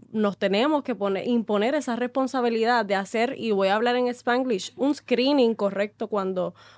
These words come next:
una persona llega a nuestra oficina queriendo solicitar una custodia compartida. Nos toca a nosotros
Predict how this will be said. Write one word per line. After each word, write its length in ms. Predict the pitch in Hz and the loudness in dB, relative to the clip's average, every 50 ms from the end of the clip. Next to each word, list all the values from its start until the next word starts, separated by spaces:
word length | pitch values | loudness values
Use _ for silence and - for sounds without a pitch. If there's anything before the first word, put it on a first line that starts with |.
| _ | _
una 240 | - 196 208 220 233 | -4 0 0 0 0
persona 380 | 233 262 262 - 294 285 285 269 | 0 -2 -4 -2 -2 -2 -2 -2
llega 580 | 208 - 226 247 277 294 240 202 196 208 - | 0 0 2 2 2 2 0 0 -2 -2 -2
a 80 | - 208 | -4 -4
nuestra 280 | 202 196 196 - 208 | -4 -4 -4 -6 -6
oficina 680 | 196 190 220 214 - - 285 285 262 226 202 202 208 - - - - _ | -6 -6 -6 -8 -6 -4 -2 0 0 0 -2 -4 -6 -8 -14 -20 -20 _
queriendo 500 | _ 233 226 220 233 226 240 262 269 302 | _ -2 -2 0 2 2 2 2 0 0
solicitar 720 | 294 - 311 277 285 - 302 277 254 294 285 277 - - _ | -2 -2 -2 -2 -2 -2 -4 -4 -2 0 0 -2 -2 -6 _
una 220 | - 226 233 240 247 | -4 -2 -2 -2 -2
custodia 420 | 233 277 - - 269 254 269 269 | -2 -4 -4 -2 0 0 0 0
compartida. 920 | - 269 240 214 196 - 196 170 170 - _ - 196 208 226 226 185 170 170 | 0 0 0 0 0 -2 -2 -4 -4 -6 _ -6 -4 -2 -2 -2 -2 -2 -2
Nos 200 | 175 180 185 185 | -2 -4 -4 -2
toca 220 | - 202 196 262 285 | -2 -2 -2 -2 -2
a 20 | |
nosotros 640 | 311 269 - - 196 180 202 247 240 - 185 190 | -2 -2 -4 -4 -2 -2 -2 -2 -4 -4 -6 -8